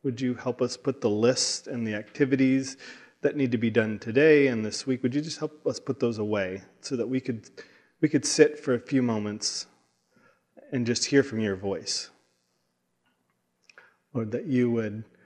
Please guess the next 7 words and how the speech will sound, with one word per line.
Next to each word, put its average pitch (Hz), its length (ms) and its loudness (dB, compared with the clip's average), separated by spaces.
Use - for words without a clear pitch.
uh, 135 140 -10
come 135 160 0
alongside 120 560 2
those 113 260 4
who 117 140 -6
are 98 80 -4
hurting. 135 480 -2